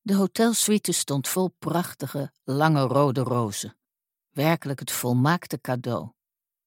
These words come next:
Alles was volmaakt. Ergens op de wereld was er misschien een gelukkigere man, dacht David Brand,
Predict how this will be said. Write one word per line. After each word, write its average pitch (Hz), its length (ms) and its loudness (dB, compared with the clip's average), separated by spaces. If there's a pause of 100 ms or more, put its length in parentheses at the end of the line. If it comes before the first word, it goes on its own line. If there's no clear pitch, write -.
(160)
Alles 147 500 0
was 135 260 -4
volmaakt. 113 800 -4 (960)
Ergens 226 440 4
op 190 120 0
de 196 100 0
wereld 147 320 2
was 147 180 0
er 147 80 -2
misschien 233 680 -2 (180)
een 139 180 0
gelukkigere 147 680 -2
man, 123 360 0 (160)
dacht 123 360 -6
David 123 420 -4
Brand, 113 420 -4